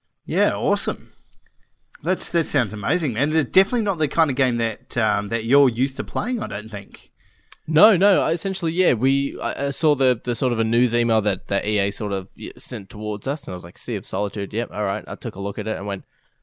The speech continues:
Speaker 2: "This looks, like, visually, it's beautiful." It's very, um, <sighs> s-, a simplified, beautiful version of, like, say, BioShock Infinite, where it's like, it's the
Speaker 1: Okay.
Speaker 2: vibrant blue of the ocean and the sky, and it's got, like,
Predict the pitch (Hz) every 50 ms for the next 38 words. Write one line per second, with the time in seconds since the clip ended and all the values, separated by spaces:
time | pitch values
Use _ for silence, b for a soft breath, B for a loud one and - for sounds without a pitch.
0 | _ _ _ _ - 104 - 160 202 - - - - 101 92 - - - - 120
1 | 117 117 - - 127 107 113 185 233 - - 220 139 98 98 98 98 101 - -
2 | 117 - 113 98 95 127 151 165 - - 107 104 107 101 127 120 151 170 180 185
3 | 180 170 160 156 147 147 143 139 139 135 135 127 - b b b b b b b
4 | b b b b b b b b _ _ _ _ _ _ _ _ - - B B
5 | B B B B B B - _ - - - - - - - - - - - -
6 | 220 247 247 - - 240 214 - - 214 190 175 170 165 170 160 156 143 - -
7 | 127 120 110 107 107 107 - - 143 156 165 170 175 - - 165 147 143 139 139
8 | 131 120 117 127 127 110 127 131 127 127 120 139 131 120 104 113 104 104 104 104
9 | - - - - 110 110 107 - - 107 117 127 135 139 - 135 120 - - 123
10 | 127 127 - - 185 214 - - 113 104 104 - - 104 101 - 107 - - -
11 | 104 95 92 120 101 104 107 - - 104 98 95 - 101 104 104 104 107 107 95
12 | 98 107 104 101 101 101 101 - - 110 107 104 101 98 98 98 - - - -
13 | - 107 104 104 104 104 101 101 98 95 92 - - - - - 104 -